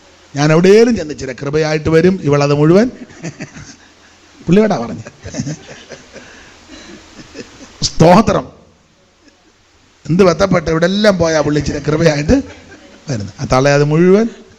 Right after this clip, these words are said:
തട്ടിത്തൂവും. അഭിഷേകമുള്ള, ആത്മകൃപ, ആത്മനിറവുള്ള, പ്രാർത്ഥിക്കുന്ന, ആരാധിക്കുന്ന, ജീവിക്കുന്ന ദൈവമക്കളോട് കൂടെ നിന്നേ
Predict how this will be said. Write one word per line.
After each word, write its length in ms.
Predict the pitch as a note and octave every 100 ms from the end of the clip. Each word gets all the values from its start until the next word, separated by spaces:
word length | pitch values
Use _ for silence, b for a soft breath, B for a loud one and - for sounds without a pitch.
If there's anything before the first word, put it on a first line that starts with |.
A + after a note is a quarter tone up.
| - B2+ G2+ _ _ _ -
തട്ടിത്തൂവും. 560 | C3+ C3+ G#2+ E2+ - - - - - - - - - -
അഭിഷേകമുള്ള, 760 | E3 B3 A#3 E4+ F4+ D#4 A#3+ A3+
ആത്മകൃപ, 680 | G#3+ A3+ D4 D#4+ D#4+ D4+
ആത്മനിറവുള്ള, 1040 | B3 G3+ B3 D4 D4+ C4+ G#3 D#3+ C#3 B2 - B B B -
പ്രാർത്ഥിക്കുന്ന, 600 | G#3 C4 E4 D4+ D4+ C#4
ആരാധിക്കുന്ന, 760 | B3 A#3 D4+ D4+ D#4 D4+ C4+ B3
ജീവിക്കുന്ന 680 | C4 D#4 D#4 D4+ C4+ A3+ E3 B B -
ദൈവമക്കളോട് 600 | B3+ D#4 D4+ D4 C#4+ C#4
കൂടെ 340 | A#3+ C4+ D4 C#4
നിന്നേ 460 | A3+ G#3+ D3 G#2